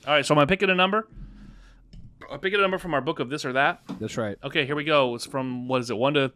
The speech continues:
Speaker 1: three thousand one?
Speaker 2: Yep.
Speaker 1: Two two seven.
Speaker 2: Two, two, se-, oh, two hundred and twenty-seven?
Speaker 1: Yeah, that's
Speaker 2: Oh,
Speaker 1: what
Speaker 2: I was in the
Speaker 1: two two seven is.
Speaker 2: two thousands.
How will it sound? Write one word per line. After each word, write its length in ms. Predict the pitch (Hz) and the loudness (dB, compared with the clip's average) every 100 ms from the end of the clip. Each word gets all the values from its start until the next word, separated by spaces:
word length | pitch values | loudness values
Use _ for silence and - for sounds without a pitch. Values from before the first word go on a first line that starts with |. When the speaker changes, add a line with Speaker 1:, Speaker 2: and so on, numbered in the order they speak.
| - | -6
Speaker 1:
three 140 | 139 | -4
thousand 340 | 139 139 135 | 0 0 -2
one? 220 | 127 135 175 - - _ _ _ _ _ | -2 -4 -6 -14 -20 _ _ _ _ _
Speaker 2:
Yep. 260 | - 160 - _ _ _ _ _ _ _ _ _ _ _ _ _ _ _ _ _ _ _ _ _ _ | -6 -6 -6 _ _ _ _ _ _ _ _ _ _ _ _ _ _ _ _ _ _ _ _ _ _
Speaker 1:
Two 180 | - 131 | -4 -2
two 200 | 131 123 | 0 -2
seven. 380 | 160 107 113 80 _ _ _ _ _ _ _ _ _ - - - _ _ _ _ _ _ _ _ _ _ _ _ _ _ _ _ _ _ _ | 0 -2 -2 -6 _ _ _ _ _ _ _ _ _ -20 -18 -18 _ _ _ _ _ _ _ _ _ _ _ _ _ _ _ _ _ _ _
Speaker 2:
Two, 220 | - - 175 _ | -6 -2 -2 _
two, 640 | - - 151 151 147 147 - - | -4 2 4 4 4 2 -2 -8
se-, 320 | - - - | -14 -10 -8
oh, 200 | - 143 | 2 2
two 260 | 120 - 208 | 2 0 2
hundred 240 | 202 180 | 2 0
and 80 | 160 | -4
twenty-seven? 580 | - 180 180 214 220 269 _ _ _ | -2 -2 0 0 0 -6 _ _ _
Speaker 1:
Yeah, 160 | - 170 127 | -10 -6 -6
that's 160 | 123 | -6
Speaker 2:
Oh, 20 | 92 | -8
Speaker 1:
what 200 | 135 - | -8 -6
Speaker 2:
I 60 | |
was 140 | 143 151 | -6 -4
in 60 | |
the 0 | |
Speaker 1:
two 0 | |
two 40 | 120 | -4
seven 200 | 110 107 | -4 -4
is. 60 | |
Speaker 2:
two 100 | 104 | -2
thousands. 600 | 151 151 156 107 90 - | 0 0 -2 -4 -12 -14